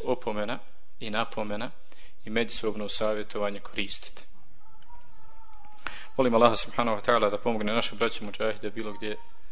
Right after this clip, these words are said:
da se nalaze, da ubrza sa svojom pomoću,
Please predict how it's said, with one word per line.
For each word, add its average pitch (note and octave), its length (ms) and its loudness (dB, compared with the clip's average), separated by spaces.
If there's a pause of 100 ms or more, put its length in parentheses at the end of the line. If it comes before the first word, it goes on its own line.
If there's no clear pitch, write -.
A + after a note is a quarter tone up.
(280)
da G#2 100 -2
se - 180 0
nalaze, G#2 420 0 (420)
da A2+ 140 2
ubrza A2 340 4
sa - 160 2
svojom A2 380 0 (640)
pomoću, A2+ 420 4